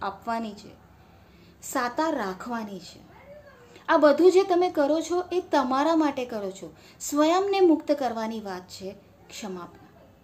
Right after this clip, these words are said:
જ્યારે પણ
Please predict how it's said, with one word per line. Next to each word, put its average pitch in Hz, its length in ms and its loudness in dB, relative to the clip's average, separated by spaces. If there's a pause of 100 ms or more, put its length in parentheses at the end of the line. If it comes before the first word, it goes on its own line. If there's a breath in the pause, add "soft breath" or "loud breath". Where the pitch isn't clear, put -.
(1800 loud breath)
જ્યારે 320 360 0
પણ 220 220 -6